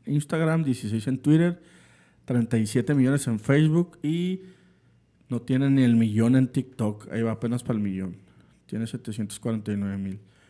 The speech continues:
En octavo, el Bayern Múnich con ochenta y siete punto cincuenta y cinco millones de seguidores. Veinticuatro millones en Instagram,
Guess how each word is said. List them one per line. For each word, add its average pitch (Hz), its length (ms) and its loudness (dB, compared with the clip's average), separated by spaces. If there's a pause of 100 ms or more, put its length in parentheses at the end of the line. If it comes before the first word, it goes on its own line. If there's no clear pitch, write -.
(240)
En 113 120 -2
octavo, 139 480 2
el 151 80 6
Bayern 151 320 4
Múnich 185 440 2
con 127 200 0
ochenta 117 380 -2
y 113 60 -4
siete - 240 -6
punto 143 240 -6
cincuenta 117 400 -4
y - 20 -4
cinco 117 300 -2
millones 156 840 -2
de 107 120 -6
seguidores. 110 680 -2 (880)
Veinticuatro 120 580 0
millones 143 460 2
en 120 100 2
Instagram, 165 680 0